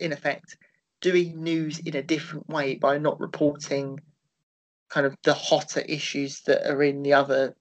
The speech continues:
outlets, it's kind of letting itself down. That, um, and there was this one thing that actually annoyed me. It was in their breakfast show. So they got, uh, I think it's Rosie Wright from Euronews, who is a studio presenter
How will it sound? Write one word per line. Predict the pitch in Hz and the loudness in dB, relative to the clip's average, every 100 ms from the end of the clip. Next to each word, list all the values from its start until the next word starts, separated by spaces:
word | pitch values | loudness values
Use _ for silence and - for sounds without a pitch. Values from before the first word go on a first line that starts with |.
| _ | _
outlets, | 165 165 - - - - - - - - - - | 0 2 0 -6 -8 -12 -16 -18 -20 -20 -12 -8
it's | 190 | -2
kind | 226 247 | 2 4
of | 247 | 4
letting | 220 190 190 | 2 2 -6
itself | - - - 175 165 - | -10 -8 0 2 2 2
down. | 185 190 139 139 | 2 4 2 0
That, | 147 143 - | 0 0 2
um, | 160 160 156 156 - _ _ - - | 2 2 0 -8 -12 _ _ -14 -2
and | 196 | 4
there | 202 | 4
was | 196 | 4
this | 175 | 4
one | 220 262 | 4 4
thing | 233 151 | 0 -6
that | |
actually | 90 - 151 | -6 -8 -10
annoyed | 139 139 | -10 -10
me. | 156 | -8
It | |
was | 208 | -2
in | |
their | 185 160 - | 2 0 0
breakfast | 175 - - - 139 | -4 -4 -8 -16 -12
show. | - 151 - - 156 - - - - | -10 -10 -10 -12 -14 -20 -20 -20 -12
So | - 170 160 156 156 | -4 4 4 4 2
they | 156 160 | 0 4
got, | 202 - _ - | 2 2 _ -2
uh, | 160 151 147 151 | 2 4 4 2
I | |
think | - 151 | -4 -10
it's | 151 | -4
Rosie | 151 160 156 156 151 | 4 4 2 -4 -4
Wright | 151 139 156 - - | -2 -2 -6 -16 -18
from | - - 151 147 | -6 0 0 0
Euronews, | 151 160 139 127 - - 143 - | 0 2 2 0 -4 -10 -10 -6
who | 151 143 - | -2 -2 -2
is | 147 - | -8 -6
a | |
studio | - - 143 139 | -4 -2 0 0
presenter | - 131 139 143 139 143 143 | -2 0 0 0 -2 2 4